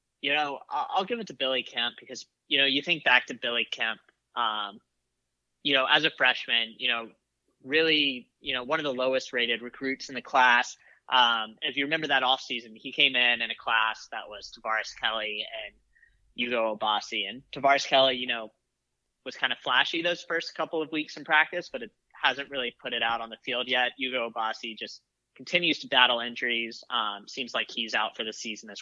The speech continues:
well, which is really unfortunate. Um, but you look at Billy Kemp, man. Billy Kemp has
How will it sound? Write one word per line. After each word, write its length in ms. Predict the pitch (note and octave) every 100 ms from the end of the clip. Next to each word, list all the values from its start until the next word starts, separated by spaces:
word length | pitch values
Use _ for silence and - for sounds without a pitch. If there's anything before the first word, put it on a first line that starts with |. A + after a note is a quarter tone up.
| -
well, 280 | A2+ A2 G#2+
which 140 | G#2+
is 140 | G#2+ A2+
really 180 | G#2+
unfortunate. 680 | G#2+ G#2+ - A2+ - A2 G#2 - _ _ _ -
Um, 440 | A#2 A2+ G2+ G2+ G2 _ _ -
but 80 |
you 80 | B2+
look 120 | E3+
at 120 | F#3+ E3+
Billy 200 | F3 E3
Kemp, 260 | E3 F3
man. 220 | B2 A#2+ B2+
Billy 220 | D3 G3
Kemp 320 | - F3 F#3+ -
has 260 | D3 B2